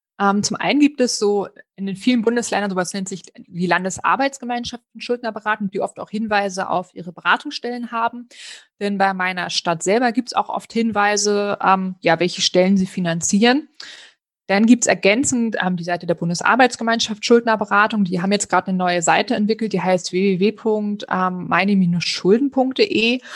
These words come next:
Und es ist auch in Planung, dass es in diesem Jahr eine größere Seite wieder gibt, wo ich dann online einfach schauen kann, was ist die, ähm, nächste Beratungsstelle, ähm, zu der ich gehen kann und bei der ich gegebenenfalls auch schon einen Termin machen kann.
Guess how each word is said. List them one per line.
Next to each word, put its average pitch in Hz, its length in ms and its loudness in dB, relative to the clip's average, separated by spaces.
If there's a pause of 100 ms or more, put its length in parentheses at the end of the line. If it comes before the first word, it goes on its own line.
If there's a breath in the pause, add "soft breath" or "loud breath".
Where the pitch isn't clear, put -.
(240 loud breath)
Und 233 220 4
es - 80 -2
ist 233 140 0
auch 202 180 4
in 196 80 2
Planung, 190 500 2
dass 185 160 2
es 202 140 -2
in 185 100 0
diesem 196 280 0
Jahr 185 120 4
eine 180 140 -2
größere 185 560 0
Seite 175 360 2
wieder 185 200 2
gibt, 190 260 -2
wo 220 80 4
ich - 100 0
dann 185 140 -6
online 185 320 2
einfach 170 240 -6
schauen 190 320 2
kann, 175 240 -4
was 175 160 2
ist - 220 -6
die, 175 320 -2
ähm, 165 220 -6 (120)
nächste 196 480 2
Beratungsstelle, 180 1040 0 (420 loud breath)
ähm, 170 320 -2
zu 175 120 -6
der 170 180 6
ich 170 140 -4
gehen 196 240 2
kann 185 160 2
und 170 60 -2
bei 165 100 2
der 175 160 4
ich 185 100 -2
gegebenenfalls 190 640 0
auch 175 100 0
schon 185 180 0
einen 175 40 2
Termin 170 380 0
machen 151 240 -6
kann. - 300 -12